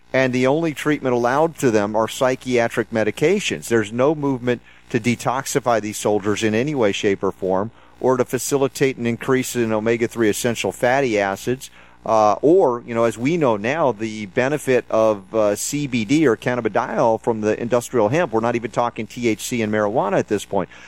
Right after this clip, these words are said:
But there are so many things medically that are validated to, uh, address P T S D. And so the,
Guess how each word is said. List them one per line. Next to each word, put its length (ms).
But 140
there 120
are 40
so 220
many 160
things 320
medically 540
that 180
are 100
validated 720
to, 300
uh, 180
address 460
P 160
T 160
S 120
D. 160
And 140
so 140
the, 160